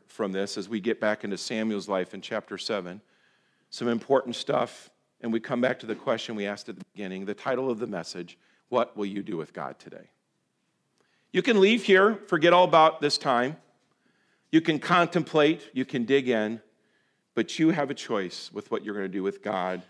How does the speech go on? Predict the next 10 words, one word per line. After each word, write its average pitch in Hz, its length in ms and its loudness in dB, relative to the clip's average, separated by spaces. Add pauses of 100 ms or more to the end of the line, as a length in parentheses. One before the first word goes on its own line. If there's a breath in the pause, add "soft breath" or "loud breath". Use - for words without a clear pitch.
(420)
when 98 120 -8
you 87 100 -4
leave 90 240 -8
this 87 160 -6
space - 540 -12 (260)
today, 80 380 -10 (260)
and 95 140 -6
then 95 100 -4
on 95 140 -4
Monday 90 460 -6